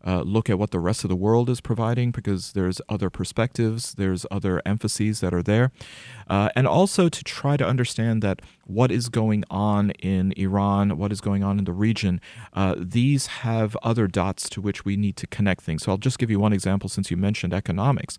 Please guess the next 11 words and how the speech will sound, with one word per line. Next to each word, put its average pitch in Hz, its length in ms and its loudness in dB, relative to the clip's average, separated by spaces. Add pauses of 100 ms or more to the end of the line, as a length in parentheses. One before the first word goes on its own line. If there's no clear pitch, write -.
(600)
Uh, 101 320 6 (200)
China 135 560 4
is, 107 460 2
uh, 90 440 2 (220)
embarking 101 720 2
on 98 380 2 (140)
by 98 220 2
far 104 320 2
its - 160 -2
most 95 260 0
ambitious, 101 420 0